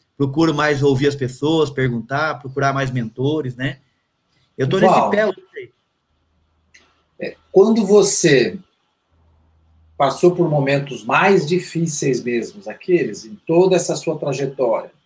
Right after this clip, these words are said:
Speaker 2: né? Quando você se sentiu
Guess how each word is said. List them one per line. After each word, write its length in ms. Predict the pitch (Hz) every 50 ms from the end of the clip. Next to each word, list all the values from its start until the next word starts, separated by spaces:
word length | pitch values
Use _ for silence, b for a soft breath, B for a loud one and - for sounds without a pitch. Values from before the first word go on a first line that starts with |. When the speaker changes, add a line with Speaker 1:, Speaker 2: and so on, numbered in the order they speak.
| _ _ -
Speaker 2:
né? 320 | 113 117 139 143 139 - - - _ _ _ _ _ _ _ _ _ _ _ _ _ _ _ _
Quando 220 | - 139 160 170 170
você 260 | 175 175 175 196 180
se 220 | 180 - 190 180
sentiu 880 | - - - 190 175 170 165 - - 190 196 196 185 170 127 110 -